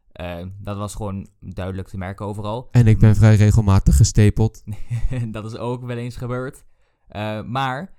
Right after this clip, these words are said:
Speaker 1: we hebben ook wel hele positieve ervaringen gehad met medewerkers in
Speaker 2: Ze
Speaker 1: Tivoli.
Speaker 2: waren vriendelijk.
Speaker 1: Mhm.
Speaker 2: Oh, wat waren ze inderdaad vriendelijk.
Speaker 1: Ja, na-, natuurlijk de, de, de remmannen op de, op de trein van Roetjebanen.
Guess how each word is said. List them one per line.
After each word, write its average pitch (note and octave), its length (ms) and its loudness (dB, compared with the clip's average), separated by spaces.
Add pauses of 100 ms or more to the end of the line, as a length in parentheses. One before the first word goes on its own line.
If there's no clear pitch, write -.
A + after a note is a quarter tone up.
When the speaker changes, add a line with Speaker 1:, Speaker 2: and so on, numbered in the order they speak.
Speaker 1:
we - 100 -20
hebben C3 220 -8
ook D#3 120 -6
wel D3+ 120 -4
hele A#2+ 280 -4
positieve C#3+ 600 -8
ervaringen F2 580 -12
gehad - 180 -16
met F2 180 -14
medewerkers F2 400 -14
in G2+ 80 -8
Speaker 2:
Ze F#2 60 -6
Speaker 1:
Tivoli. A#2+ 200 0
Speaker 2:
waren A2+ 260 0
vriendelijk. A2+ 760 -4
Speaker 1:
Mhm. A#2 100 -10
Speaker 2:
Oh, A2+ 320 -4
wat G#2+ 120 -12
waren G#2 240 -12
ze - 100 -16
inderdaad G2+ 360 -12
vriendelijk. G#2 400 -10
Speaker 1:
Ja, - 280 -14
na-, G2+ 260 -8
natuurlijk A2 580 -8
de, G#2+ 380 -8 (640)
de, G2+ 600 -8 (160)
de G2 400 -10
remmannen A#2 1000 -8 (300)
op A2+ 220 -10
de, G#2+ 420 -6
op G#2 140 -12
de G#2+ 120 -10
trein A2+ 280 -8
van G#2+ 160 -6
Roetjebanen. A#2 680 -10